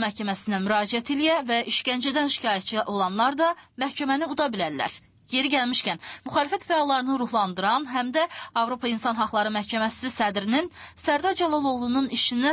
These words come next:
sürətli şəkildə baxılması haqqında qərar verməsidir. Yəni, bu fakt həmin məhkəmə instansiyasında işgəncə hallarına müstəsna kimi yanaşıldığını göstərir. Elə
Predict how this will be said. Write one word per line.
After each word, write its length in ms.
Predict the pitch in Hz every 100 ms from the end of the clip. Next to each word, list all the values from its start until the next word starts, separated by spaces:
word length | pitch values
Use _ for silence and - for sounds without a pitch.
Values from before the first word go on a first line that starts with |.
| 302
sürətli 460 | 277 247 233 320 311
şəkildə 400 | 240 240 202 196
baxılması 500 | 208 - 208 208 -
haqqında 300 | 302 - 262 277 - - 262
qərar 320 | 254 269 214
verməsidir. 560 | 180 151 160 - 160 160 - 254
Yəni, 160 | 233 214
bu 60 |
fakt 380 | 240 311 339 -
həmin 320 | 262 277 330
məhkəmə 400 | 311 240 240 233 220
instansiyasında 840 | 214 - 262 269 294 277 285 277 269 - - -
işgəncə 400 | 233 277 262 330
hallarına 540 | 330 269 233 202 214 240
müstəsna 540 | 214 - 208 - 262
kimi 280 | 269 220 220 226
yanaşıldığını 600 | 233 208 - 214 196 208 175
göstərir. 540 | 165 - 160 147 - - - -
Elə 160 | 349